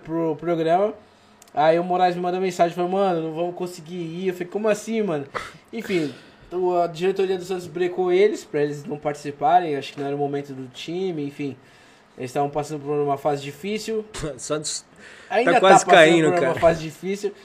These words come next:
Speaker 1: Enfim, aí resumiu que era melhor não participar do podcast no momento. Mas aquele dia foi embaçado, a gente
Speaker 2: Foi, porque, tipo,
Speaker 1: preocupadaço
Speaker 2: já
Speaker 1: e
Speaker 2: tinha toda uma divulgação em, em
Speaker 1: É.
Speaker 2: cima do que iria acontecer. Tinha até parceiros que
Speaker 1: Sim, sim,
Speaker 2: em
Speaker 1: a
Speaker 2: cima
Speaker 1: gente já
Speaker 2: disso.
Speaker 1: tinha comprado meio mundo, sabe?
Speaker 2: É.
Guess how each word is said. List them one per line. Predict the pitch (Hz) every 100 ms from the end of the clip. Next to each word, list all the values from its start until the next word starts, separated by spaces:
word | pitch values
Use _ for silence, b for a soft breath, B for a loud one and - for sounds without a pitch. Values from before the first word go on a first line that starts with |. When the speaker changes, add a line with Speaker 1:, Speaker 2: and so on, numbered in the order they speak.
| b b -
Speaker 1:
Enfim, | 220 214 160 143
aí | 156 185
resumiu | 185 180 175 180
que | 185
era | 180
melhor | 175 175
não | 180
participar | 175 170 - 175
do | 165
podcast | 175 156 - 156 170
no | 165
momento. | 165 151 175 175 b b b b
Mas | 165 170
aquele | 170 175
dia | 160 170
foi | 175 170
embaçado, | 165 170 - - 185 175 175
a |
gente | 160 175 -
Speaker 2:
Foi, | - 190 180
porque, | -
tipo, | 170
Speaker 1:
preocupadaço | 147 185 165 165 160 185 190 156 127
Speaker 2:
já | 156
Speaker 1:
e |
Speaker 2:
tinha | 156 190
toda | 175 180
uma | 196 185
divulgação | 185 175 156 - 160 180 147
em, | 127 113 104 127
em |
Speaker 1:
É. | 131
Speaker 2:
cima | 147 160 156
do | 143
que | 147
iria | 147
acontecer. | 143 135 - 156
Tinha | 147 175
até | 175 208
parceiros | - 214 - 147 170 170 131
que | - 120 110
Speaker 1:
Sim, | 104 - 156 165 156
sim, | - 170
Speaker 2:
em |
Speaker 1:
a | 185
Speaker 2:
cima | 196 156
Speaker 1:
gente | -
já |
Speaker 2:
disso. | 151 427
Speaker 1:
tinha | -
comprado | 381 269 220 233 220
meio | 233 320
mundo, | 220 220
sabe? | - 214 175
Speaker 2:
É. | 170 - 254 247 226 220